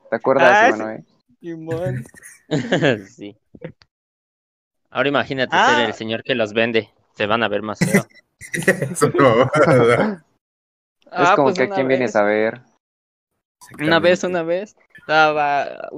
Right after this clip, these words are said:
Speaker 2: ah, pues esa vez andaba con Ivanoe, que lo en-,
Speaker 4: ¿Tú
Speaker 2: me lo
Speaker 4: andabas con
Speaker 2: encontré.
Speaker 4: Ivanoe?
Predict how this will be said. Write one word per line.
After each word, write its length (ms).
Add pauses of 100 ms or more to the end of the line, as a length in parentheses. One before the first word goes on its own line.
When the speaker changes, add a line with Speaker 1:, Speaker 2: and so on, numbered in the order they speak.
(160)
Speaker 2:
ah, 220
pues 180
esa 220
vez 280 (240)
andaba 300
con 180
Ivanoe, 600 (1160)
que 180
lo 120
en-, 140
Speaker 4:
¿Tú 80
Speaker 2:
me 100
lo 80
Speaker 4:
andabas 180
con 140
Speaker 2:
encontré. 60
Speaker 4:
Ivanoe? 480